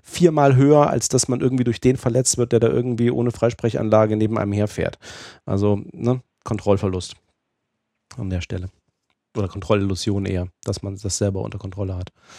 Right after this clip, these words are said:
Und deswegen die Risiken geringer einschätzt.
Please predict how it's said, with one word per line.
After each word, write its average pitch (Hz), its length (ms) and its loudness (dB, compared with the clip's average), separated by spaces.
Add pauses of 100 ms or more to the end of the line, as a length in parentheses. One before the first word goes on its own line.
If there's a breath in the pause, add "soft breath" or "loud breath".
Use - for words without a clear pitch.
(720 loud breath)
Und 110 100 -14
deswegen 98 300 -6
die 98 60 -2
Risiken 92 340 -4
geringer 92 300 -6
einschätzt. - 420 -10